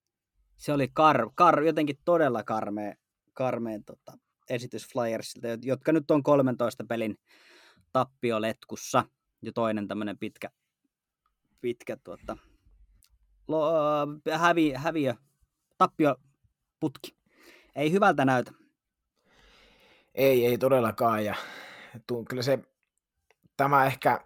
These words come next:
Speaker 2: tuntuu, että jollain tavalla niin alleviivaa sitä, että oliko sittenkin Ristolainen ongelma eikä Buffalo.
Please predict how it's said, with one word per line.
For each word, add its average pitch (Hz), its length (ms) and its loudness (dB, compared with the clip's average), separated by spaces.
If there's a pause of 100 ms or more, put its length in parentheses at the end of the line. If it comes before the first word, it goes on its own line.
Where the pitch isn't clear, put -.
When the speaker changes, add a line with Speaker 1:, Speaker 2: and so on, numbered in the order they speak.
(140)
Speaker 2:
tuntuu, 170 340 0
että 151 220 0
jollain 147 320 4
tavalla 131 320 2
niin 113 180 -6 (400)
alleviivaa 123 540 -2
sitä, 113 340 -6
että - 380 -8 (840)
oliko 120 240 -2
sittenkin 131 380 -4
Ristolainen 117 640 -4
ongelma 107 480 -4
eikä 104 160 -8
Buffalo. 104 560 -8